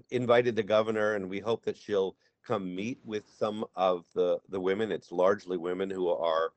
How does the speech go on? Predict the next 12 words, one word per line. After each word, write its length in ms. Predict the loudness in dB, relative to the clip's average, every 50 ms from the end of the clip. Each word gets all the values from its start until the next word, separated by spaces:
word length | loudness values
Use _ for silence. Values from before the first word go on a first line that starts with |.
| _ _ _ _ _ _ _ _
are 300 | -2 -2 0 0 0 -2 -4
education 540 | -6 -8 -8 -8 -6 -4 -4 -4 -4 -8 -12
support 420 | -12 -14 -8 -2 0 0 0 0
professionals, 640 | _ -6 -4 -2 -2 -2 -2 -2 -2 0 -2 -2 -6 _ -4
paraprofessionals 720 | -2 -2 -4 -6 -8 -6 -4 -4 -4 -4 -8 -10 -8 -6
being 200 | -6 -6 -4 -2
one, 300 | 0 0 0 -2 -4 -10 -14
one 300 | -4 -2 -2 -2 -2 -4
part 240 | _ 0 0 0 0
of 40 | -2
that 160 | -4 -4 0
job 240 | 2 2 2 2